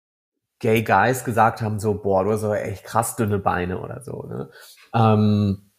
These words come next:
wo ich wirklich auch dachte, so, „Ey, okay, Moment mal, was ist, was ist denn jetzt hier los?“ Ähm, geht uns ja nicht anders. Also wenn du sagst, du als, obwohl hetero, obwohl vielleicht sogar heteronormativ leben, wie du gerade gesagt hast,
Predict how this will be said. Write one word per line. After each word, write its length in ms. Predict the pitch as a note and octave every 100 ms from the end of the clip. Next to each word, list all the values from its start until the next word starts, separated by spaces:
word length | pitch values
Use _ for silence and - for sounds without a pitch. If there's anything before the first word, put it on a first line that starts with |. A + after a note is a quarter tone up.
| _
wo 300 | - G2+ G#2+
ich 160 | G#2 -
wirklich 340 | G2 - F#2+
auch 140 | F#2 -
dachte, 260 | G2 -
so, 180 | F#2+ -
„Ey, 180 | - -
okay, 260 | - G2
Moment 440 | E2 D#2 D#2+ E2 -
mal, 220 | F#2 F#2
was 200 | F2+ -
ist, 280 | F#2 - A2
was 180 | - -
ist 120 | -
denn 100 | F#2
jetzt 180 | F2 -
hier 280 | - B2+ G#2+
los?“ 360 | - - - _ - - - -
Ähm, 520 | A2+ A2+ G#2 G#2 G2+ - _ _ _ _ _
geht 200 | C3+ C#3+
uns 640 | C#3 D#3 G3+ - - _ _ _ _ _ _ _ -
ja 240 | A#2+ C#3
nicht 240 | D3+ - E3
anders. 440 | F#3+ - - -
Also 200 | A2 B2
wenn 180 | B2 A#2+
du 140 | E3
sagst, 480 | C#3 C3+ D3 - - _ _ _ _ _
du 320 | D3+ E3+ G3
als, 640 | - C3+ C#3 C#3+ - - -
obwohl 420 | C3 B2+ F3 F3
hetero, 600 | D#3 D#3 D3 G#3+ G#3 G2
obwohl 600 | C3 B2 D3+ E3 E3+ C3+ -
vielleicht 200 | B2+ B2+
sogar 140 | B2
heteronormativ 720 | B2 C3+ C3 B2 A#2+ F3+ F3+
leben, 240 | B2 G#2+
wie 60 | G#2+
du 100 | A2
gerade 220 | A2 G#2
gesagt 260 | G#2 F#2+ -
hast, 180 | -